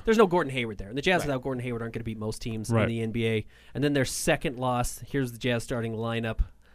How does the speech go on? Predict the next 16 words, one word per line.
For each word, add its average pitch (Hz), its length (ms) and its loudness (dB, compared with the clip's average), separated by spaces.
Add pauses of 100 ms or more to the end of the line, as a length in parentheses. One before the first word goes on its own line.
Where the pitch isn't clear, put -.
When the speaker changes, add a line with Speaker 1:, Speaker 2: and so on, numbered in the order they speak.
Speaker 1:
Uh, 113 380 0
Hayward, 135 440 2
Hill, 127 500 0
Gobert, 120 520 0
Favors, 120 420 0
Ingles. 127 400 0
You 120 60 -2
didn't 120 160 -4
have 117 160 -4
Rodney 107 240 -6
Hood 110 180 -6
in 107 60 -6
that 101 160 -8
game, 104 260 -8
so 107 140 -2
Speaker 2:
Yeah. - 40 -2